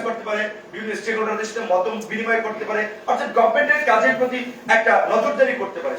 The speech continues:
সেটা উত্তম সিদ্ধান্ত। কিন্তু আমি মনে করি না যে এখন ছাত্ররা হসপিটালে যে অভিযান চালাবে, আপনার কোন অফিসে যে অভিযান চালাবে, আর রাস্তায় ট্রাফিকের কাজ ছাত্ররা সামলাবে, এটা ছাত্রদের যথেষ্ট হয়েছে,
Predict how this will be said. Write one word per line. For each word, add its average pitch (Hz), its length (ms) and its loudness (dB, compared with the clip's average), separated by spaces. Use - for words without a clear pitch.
সেটা 254 220 4
উত্তম 247 220 2
সিদ্ধান্ত। 226 280 -4
কিন্তু 233 200 -6
আমি 254 120 6
মনে 247 200 6
করি 294 160 -2
না 285 140 8
যে 247 120 6
এখন 254 220 0
ছাত্ররা 254 340 4
হসপিটালে 254 580 2
যে 233 40 4
অভিযান 190 360 0
চালাবে, 147 280 0
আপনার 247 240 4
কোন 277 100 -2
অফিসে 247 360 -2
যে 277 140 6
অভিযান 202 360 0
চালাবে, - 280 0
আর - 60 4
রাস্তায় 254 420 2
ট্রাফিকের 240 520 2
কাজ 240 200 -2
ছাত্ররা 190 400 -4
সামলাবে, - 320 -8
এটা 285 220 0
ছাত্রদের 240 420 -4
যথেষ্ট 247 320 0
হয়েছে, 214 200 -2